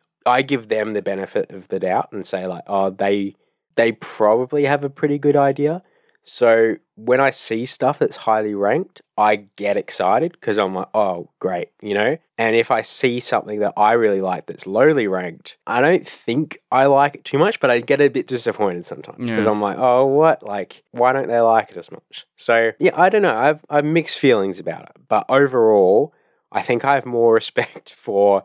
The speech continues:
Speaker 1: not just the list, but I think I have more respect for just critics in general.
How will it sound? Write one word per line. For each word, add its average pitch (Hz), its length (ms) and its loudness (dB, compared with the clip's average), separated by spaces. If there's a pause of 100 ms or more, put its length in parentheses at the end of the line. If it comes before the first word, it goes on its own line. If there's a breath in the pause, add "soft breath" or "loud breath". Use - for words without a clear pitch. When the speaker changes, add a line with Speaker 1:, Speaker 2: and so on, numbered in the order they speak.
(380 soft breath)
Speaker 1:
not 262 240 2
just - 300 -10
the 131 100 0
list, 110 540 -2
but 101 120 -2
I 110 80 -2
think - 240 -6
I 190 60 0
have 185 140 -4
more 143 160 4
respect 135 440 0
for 117 140 -4
just - 380 -2 (160)
critics - 540 -2
in 92 120 -14
general. 87 400 -16